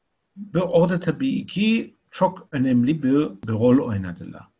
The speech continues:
Şimdi Osmanlı Sarayı'na bakarsak, e, mutfak ile eczane arasındaki, e, fark ve ayrım çok belirgin bir fark değildi. Bir taraftan, evet, baharat. İkincisi ilaç. Üçüncüsü de ayrıyetten bazen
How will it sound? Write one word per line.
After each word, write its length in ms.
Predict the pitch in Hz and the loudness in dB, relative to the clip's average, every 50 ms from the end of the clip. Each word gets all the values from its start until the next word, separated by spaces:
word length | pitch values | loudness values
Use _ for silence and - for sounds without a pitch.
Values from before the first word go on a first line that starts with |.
| _ _ _ _ - - - - _ _ _ | _ _ _ _ -20 -20 -20 -20 _ _ _
Şimdi 220 | _ 165 160 160 170 | _ -4 -4 -2 -2
Osmanlı 600 | 156 135 123 160 165 175 185 180 - - - 123 | -4 -4 -2 -2 -2 -2 -2 -6 -8 -10 -12 -10
Sarayı'na 520 | - 151 151 147 151 156 156 160 151 147 | -8 -6 -4 -4 -4 -2 -2 -4 -4 -6
bakarsak, 800 | 151 143 - - 190 220 233 226 - - 131 156 165 - - _ _ _ _ - | -8 -10 -8 -6 -4 -2 -2 -4 -4 -4 -6 -6 -6 -10 -14 _ _ _ _ 2
e, 200 | 160 151 147 147 156 - - - | 4 6 6 6 4 2 -2 -2
mutfak 520 | - 165 170 175 170 - - 214 214 208 - | 0 2 2 2 0 -2 -2 -2 -2 -2 -4
ile 340 | - 160 160 175 160 165 165 | -4 -2 -2 -2 -2 -2 -2
eczane 800 | 147 143 147 143 151 143 143 139 143 143 147 143 156 185 202 196 | -2 -4 -6 -6 -4 -4 -2 -2 -2 -2 -2 -2 -2 -2 -2 -2
arasındaki, 920 | 175 156 151 143 - - 156 147 143 135 127 - - 143 139 139 - - _ _ _ _ _ - _ _ - | -2 -4 -4 -6 -6 -8 -8 -6 -6 -6 -8 -6 -6 -4 -4 -4 -6 -10 _ _ _ _ _ -20 _ _ -2
e, 40 | 131 123 123 117 113 113 110 110 104 101 - 104 | -2 0 0 0 -2 -2 -2 -2 -2 -4 -6 -10
fark 400 | 107 - - 135 156 151 - - | -10 -6 -6 -6 -6 -6 -8 -8
ve 80 | 135 - | -6 -4
ayrım 600 | - 120 117 117 110 127 165 190 190 190 170 - | -2 0 0 0 0 0 0 0 -2 -4 -6 -8
çok 280 | - 170 156 - - | -6 -6 -6 -4 -2
belirgin 420 | 151 143 135 135 127 135 147 151 139 | -2 -2 -2 -2 -2 -4 -4 -6 -6
bir 80 | 135 | -8
fark 340 | 107 - 127 120 113 110 - | -8 -6 -6 -6 -6 -6 -6
değildi. 400 | 113 107 104 104 101 104 104 - _ _ _ _ - | -6 -4 -4 -4 -6 -8 -12 -16 _ _ _ _ -10
Bir 120 | 202 170 | -8 -8
taraftan, 640 | - 135 98 92 82 - - - - - 170 202 - - _ _ _ _ | -6 -6 -6 -6 -8 -10 -12 -16 -16 -14 -14 -14 -16 -18 _ _ _ _
evet, 320 | - - 90 - - 190 202 196 - _ _ _ _ _ - | -12 -10 -8 -8 -8 -8 -10 -12 -16 _ _ _ _ _ -10
baharat. 420 | - 87 85 85 85 87 156 226 - _ _ _ | -8 -8 -6 -6 -6 -8 -8 -10 -12 _ _ _
İkincisi 560 | - 139 104 - 160 151 135 131 123 - - | -12 -8 -6 -4 -4 -4 -4 -6 -8 -8 -8
ilaç. 460 | 131 - 120 98 104 123 185 226 214 - | -6 -6 -4 -2 -2 -2 -2 -2 -4 -6
Üçüncüsü 640 | - - - 214 247 247 214 165 104 - 143 156 | -8 -4 0 2 4 4 4 2 -2 -6 -6 -4
de 80 | 165 - | -4 -4
ayrıyetten 920 | - - 120 131 143 147 147 156 151 131 113 104 104 - - 175 185 175 147 | -6 -6 -6 -6 -6 -6 -6 -4 -4 -4 -4 -6 -8 -8 -8 -4 -2 -2 -2
bazen 560 | 117 101 90 92 92 - 135 - 226 254 - | -2 -2 -4 -4 -6 -6 -6 -6 -6 -6 -8